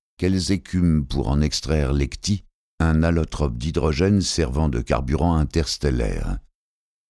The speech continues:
Jess a apporté des messages et des cadeaux de sa famille,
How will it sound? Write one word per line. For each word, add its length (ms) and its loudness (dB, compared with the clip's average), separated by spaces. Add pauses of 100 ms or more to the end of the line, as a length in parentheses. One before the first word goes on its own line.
(120)
Jess 460 2
a 160 2
apporté 520 0
des 160 2
messages 600 2
et 80 0
des 160 -2
cadeaux 400 0
de 120 0
sa 180 0
famille, 500 2